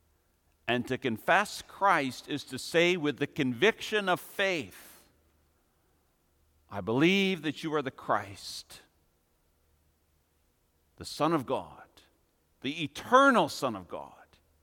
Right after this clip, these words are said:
And I believe that you are the one only Savior." Now, do you see how contrary that is to the spirit of the age?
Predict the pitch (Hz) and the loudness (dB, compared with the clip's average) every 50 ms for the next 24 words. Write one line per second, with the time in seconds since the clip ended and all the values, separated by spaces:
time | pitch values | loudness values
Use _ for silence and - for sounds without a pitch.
0 | _ _ _ _ _ _ _ _ _ _ _ _ _ _ _ _ _ _ _ _ | _ _ _ _ _ _ _ _ _ _ _ _ _ _ _ _ _ _ _ _
1 | _ _ _ - 87 98 104 98 104 117 127 151 170 175 160 143 147 131 - 147 | _ _ _ -8 -4 -2 -2 0 0 2 4 4 4 4 4 2 0 -2 -2 -4
2 | 143 139 131 123 123 110 104 113 127 139 143 139 139 139 - - 127 127 123 117 | -2 -2 0 0 -2 -2 -2 0 2 2 2 2 0 -2 -2 -2 -2 0 0 -2
3 | 113 113 110 104 95 - - - 82 87 95 90 - - 65 62 - - - - | -4 -4 -6 -6 -8 -10 -12 -10 -8 -8 -8 -10 -14 -18 -20 -20 -20 -20 -20 -20
4 | _ _ _ _ _ _ _ _ _ _ _ _ _ _ _ _ _ _ _ _ | _ _ _ _ _ _ _ _ _ _ _ _ _ _ _ _ _ _ _ _
5 | _ _ _ _ _ _ _ _ _ _ _ _ _ _ _ _ _ _ _ _ | _ _ _ _ _ _ _ _ _ _ _ _ _ _ _ _ _ _ _ _
6 | _ _ _ _ _ _ _ _ _ _ - 110 131 139 147 151 147 - - 202 | _ _ _ _ _ _ _ _ _ _ -6 -6 -4 -2 -2 -2 -2 -2 -2 0
7 | 196 185 170 160 165 165 160 156 156 151 151 135 127 - - - - _ _ _ | 0 0 2 4 4 6 6 6 6 4 2 0 -4 -10 -20 -20 -20 _ _ _
8 | _ _ _ _ _ _ _ _ _ _ _ _ _ _ _ _ _ _ _ _ | _ _ _ _ _ _ _ _ _ _ _ _ _ _ _ _ _ _ _ _
9 | _ _ _ _ _ _ - - - 190 180 180 185 185 180 - - - - 185 | _ _ _ _ _ _ -8 0 2 4 6 6 6 4 2 -4 -6 -6 -2 0
10 | 175 175 175 175 175 175 151 160 151 147 156 165 175 180 180 165 - - 165 139 | 0 0 0 0 -2 0 0 0 2 2 2 0 0 0 -2 -4 -6 -8 -6 -4
11 | 147 143 - - - - 160 156 170 175 180 175 170 - - - - - - _ | -4 -6 -6 -8 -12 -8 -4 -4 -2 -2 -2 -4 -4 -6 -12 -18 -18 -18 -20 _
12 | _ _ _ _ _ _ _ _ _ _ _ _ _ _ _ _ _ _ _ _ | _ _ _ _ _ _ _ _ _ _ _ _ _ _ _ _ _ _ _ _
13 | - 135 135 139 151 143 147 151 165 185 214 220 220 - - - - - - - | -6 -4 -2 -2 -2 0 0 0 0 -2 -6 -8 -12 -14 -20 -20 -20 -20 -20 -20
14 | - - | -20 -20